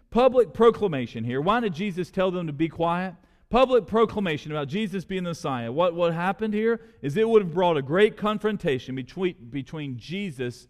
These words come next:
and Rome. Jesus' ministry would have ended very quickly if he went around telling people that he was the Messiah.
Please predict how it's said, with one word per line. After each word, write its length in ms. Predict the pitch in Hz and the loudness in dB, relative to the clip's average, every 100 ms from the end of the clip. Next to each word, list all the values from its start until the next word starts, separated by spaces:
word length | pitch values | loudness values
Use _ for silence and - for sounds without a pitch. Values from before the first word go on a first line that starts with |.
| _ _ _ | _ _ _
and 420 | 139 131 113 113 117 | -8 -6 -6 -4 -4
Rome. 500 | 120 113 104 110 - _ _ 120 | -2 -4 -8 -12 -16 _ _ -6
Jesus' 600 | 190 240 233 226 240 190 | -4 -4 -6 -6 -6 -4
ministry 480 | 180 131 - 147 | -4 -6 -8 -8
would 180 | 143 160 | -4 -4
have 120 | 135 165 | -6 -8
ended 360 | 180 147 113 | -8 -8 -6
very 260 | 156 196 190 | -2 0 -2
quickly 680 | - 277 294 143 117 107 _ _ - | -4 -4 -4 -4 -6 -8 _ _ -8
if 120 | 131 | -4
he 140 | 214 | -2
went 200 | 214 233 | -2 -2
around 380 | 226 196 190 185 | 0 0 0 -4
telling 360 | - 202 151 131 | -2 -2 -2 -4
people 360 | 139 117 127 | -6 -6 -6
that 160 | 123 120 | -6 -6
he 180 | 123 170 | -6 -4
was 160 | 135 117 | -4 -6
the 100 | 120 | -8
Messiah. 500 | 113 127 113 107 | -8 -8 -8 -8